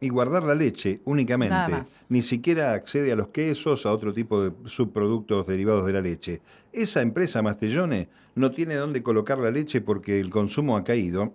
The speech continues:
Speaker 1: y entonces le es difícil que su par Danone, que es controladora de la otra parte, le compre la leche porque también por la misma causa los consumos están reducidos. Entonces, ¿para qué quieren tanta leche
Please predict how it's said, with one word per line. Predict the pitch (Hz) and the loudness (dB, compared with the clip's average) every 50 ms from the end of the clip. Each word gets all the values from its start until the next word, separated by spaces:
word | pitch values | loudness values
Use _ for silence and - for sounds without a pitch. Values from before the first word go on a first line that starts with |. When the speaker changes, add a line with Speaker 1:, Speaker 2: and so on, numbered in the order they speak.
| _ - | _ -4
Speaker 1:
y | 110 113 113 | -2 0 2
entonces | 110 113 - 160 170 160 - - 165 151 - - - 113 | 2 2 0 0 0 0 -2 -2 -2 -2 -4 -6 -6 -4
le | 107 104 107 104 104 104 127 | 0 2 2 4 4 4 4
es | 143 | 2
difícil | 135 135 123 - 175 170 - - 127 113 98 - | 2 0 0 0 -2 -2 0 0 -2 -2 -2 -2
que | - 98 90 | -4 -4 -4
su | - - 101 92 87 | -4 -4 -6 -6 -4
par | - 156 139 117 110 110 | 0 2 2 2 2 0
Danone, | 104 110 113 131 151 143 107 95 98 107 110 - - _ _ _ _ _ | 0 0 0 0 0 0 0 0 0 0 -2 -2 -6 _ _ _ _ _
que | - 120 | -4 -4
es | 107 | -2
controladora | - - 110 107 104 107 101 101 98 110 131 131 104 | 2 2 2 2 2 0 0 2 2 2 4 2 2
de | 95 | 2
la | 92 107 | 2 0
otra | 120 - 120 104 - | 0 0 0 0 0
parte, | - 120 104 101 90 - 120 123 120 - - - _ _ _ | 0 0 0 0 0 0 0 -2 -2 -4 -12 -20 _ _ _
le | - 104 107 101 | -2 -2 -2 0
compre | - 190 196 165 123 104 92 98 101 101 | 2 2 4 4 2 0 0 0 0 0
la | 98 | 2
leche | 98 101 104 101 104 - 135 | 2 0 0 0 0 0 0
porque | 135 - 131 113 104 123 | 2 0 0 0 0 -2
también | 107 - 131 143 175 170 143 110 | -2 0 -2 -2 0 -2 -2 -2
por | 107 104 | -2 -2
la | 104 113 | 0 0
misma | 127 131 131 131 123 127 | 0 0 0 -2 -2 -2
causa | - 131 139 135 135 147 131 | -4 -4 -4 -2 0 0 0
los | 104 104 | 0 0
consumos | - 110 104 104 104 - 131 127 127 127 131 127 - - _ _ _ _ | 0 0 0 0 0 0 0 2 2 2 0 0 -4 -8 _ _ _ _
están | - 135 113 98 - - 110 113 120 127 123 - - - _ _ _ _ - | -4 -4 -4 -2 0 2 2 4 4 2 0 -4 -10 -20 _ _ _ _ -2
reducidos. | 113 104 95 104 107 110 117 113 - 226 226 160 113 104 - | -2 0 2 2 4 4 2 2 0 0 2 2 2 2 2
Entonces, | 107 101 101 139 139 123 - 113 107 | 0 0 0 0 0 0 -2 -4 -2
¿para | - 104 98 101 107 | -2 0 -2 0 -2
qué | 135 120 | -4 -4
quieren | 117 131 131 127 120 117 | -2 -2 -2 0 0 0
tanta | 139 143 139 135 139 | -2 -2 -2 -2 -2
leche | 143 135 135 123 131 - 143 139 135 | 0 0 -2 0 0 -2 -2 -2 -4